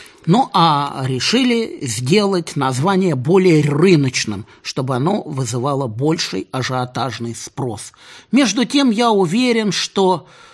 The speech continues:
ваши книги, в том числе и самая последняя, которая называется «Глупость или измена? Расследование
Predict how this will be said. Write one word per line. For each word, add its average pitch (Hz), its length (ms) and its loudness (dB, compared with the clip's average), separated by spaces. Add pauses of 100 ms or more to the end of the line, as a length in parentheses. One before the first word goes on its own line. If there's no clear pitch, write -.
(580)
ваши 180 460 2
книги, 190 560 2 (560)
в - 140 -20
том 160 180 4
числе 160 460 0
и 131 80 0
самая 226 460 2
последняя, 117 840 -4
которая 127 640 -4
называется 131 1120 -4 (260)
«Глупость 190 840 2 (300)
или 180 300 6
измена? 151 640 2 (720)
Расследование 170 1300 2